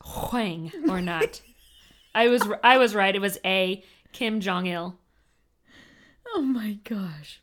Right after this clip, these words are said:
Speaker 1: So I get that point.
Speaker 2: That was so funny. I just needed that laugh. Like, I
Speaker 1: <laughs>
Speaker 2: just
Speaker 1: Sorry.
Speaker 2: couldn't. I feel like a twelve-year-old boy. Like, that's not that
Speaker 1: <laughs>
Speaker 2: funny, but I'm just like, "That's funny."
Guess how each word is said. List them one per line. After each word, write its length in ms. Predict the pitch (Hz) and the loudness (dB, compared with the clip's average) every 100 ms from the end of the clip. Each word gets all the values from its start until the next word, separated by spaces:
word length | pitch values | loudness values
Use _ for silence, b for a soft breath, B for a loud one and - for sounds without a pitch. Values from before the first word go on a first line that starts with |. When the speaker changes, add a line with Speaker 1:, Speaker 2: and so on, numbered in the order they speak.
| _ | _
Speaker 1:
So 160 | - 160 | -20 -18
I 220 | 156 165 - _ b b b b 175 | -16 -18 -20 _ b b b b -4
get 180 | 202 190 | -2 0
that 200 | 202 202 | 0 0
point. 360 | 233 240 247 | -4 -4 2
Speaker 2:
That 200 | 208 196 | 2 4
was 140 | 196 180 | 2 0
so 340 | - - 165 | -2 2 2
funny. 400 | 160 170 160 147 | 2 -2 -2 0
I 160 | 156 202 | 4 6
just 200 | 226 - | 4 2
needed 320 | 208 175 180 | 0 0 0
that 240 | 180 165 160 | 2 4 6
laugh. 320 | 165 156 170 | 6 4 4
Like, 160 | 220 254 | 6 8
I 100 | 233 | 8
Speaker 1:
<laughs> 0 | |
Speaker 2:
just 180 | 233 220 | 6 4
Speaker 1:
Sorry. 60 | 226 | 4
Speaker 2:
couldn't. 380 | 277 214 214 - B B | 4 6 2 -4 B B
I 100 | 294 | 6
feel 180 | - 392 | 6 4
like 140 | 440 453 | 6 6
a 120 | - | 4
twelve-year-old 760 | - 226 220 233 285 254 185 | 4 6 6 6 6 6 4
boy. 480 | 185 175 175 147 170 214 | 0 0 0 -2 -6 6
Like, 300 | 247 247 262 | 8 8 6
that's 300 | 254 262 277 | 4 6 6
not 280 | 262 254 220 | 8 8 10
that 240 | 226 - | 8 8
Speaker 1:
<laughs> 80 | - | 4
Speaker 2:
funny, 380 | 208 214 247 277 | 4 6 4 6
but 200 | 247 202 | 6 6
I'm 160 | 220 | 6
just 200 | 214 - | 2 2
like, 260 | 214 208 202 | 2 2 2
"That's 260 | 180 170 - | 0 0 -2
funny." 440 | 147 123 - | -4 -4 -8